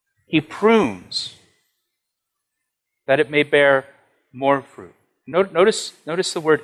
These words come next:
"every" there. Every branch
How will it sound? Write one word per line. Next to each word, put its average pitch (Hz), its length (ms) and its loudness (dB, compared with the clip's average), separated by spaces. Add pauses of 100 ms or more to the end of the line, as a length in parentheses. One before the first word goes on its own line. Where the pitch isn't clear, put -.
(140)
"every" 147 460 -2
there. 87 320 -20 (1600)
Every 220 640 2
branch 185 800 -4